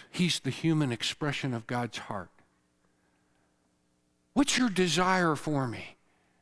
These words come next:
Do you want the best for me? Do you care for me? These all are reflected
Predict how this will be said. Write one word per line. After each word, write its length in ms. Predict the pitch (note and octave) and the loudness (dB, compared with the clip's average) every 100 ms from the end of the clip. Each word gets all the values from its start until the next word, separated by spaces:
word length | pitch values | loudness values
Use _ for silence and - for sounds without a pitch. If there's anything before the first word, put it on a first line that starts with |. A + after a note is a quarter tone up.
| _ _ _ _ _ | _ _ _ _ _
Do 100 | - | 2
you 200 | A#3+ B3+ | 6 6
want 240 | A#3+ B3 A#3 | 6 4 4
the 80 | A#3 | 2
best 480 | C4 B3+ A#3 - | 4 4 2 -2
for 260 | - D#3 C3+ | -2 -2 -2
me? 200 | G#2+ D#2+ - _ _ _ _ _ - | -4 -8 -16 _ _ _ _ _ 4
Do 100 | C4 | 6
you 200 | B3+ C#4 | 6 4
care 440 | - A#3+ D#4 D#4 | 4 4 4 4
for 220 | C4 A3+ | 2 0
me? 300 | F3 C#3 A#2 - _ _ _ _ _ _ _ _ | 0 0 -4 -10 _ _ _ _ _ _ _ _
These 440 | - D4+ D4+ C4+ - - | 6 8 8 6 2 0
all 800 | C4 D#4 D#4+ D4 A3 C3+ A2 - | 4 6 6 6 4 0 -6 -4
are 360 | D#3 D#3+ D#3 D3 - - - | 0 2 2 -2 -8 -16 -4
reflected 840 | D#3+ D3+ - F#3 F3+ - B2 A2+ | -2 -2 -2 -2 -2 -4 -4 -6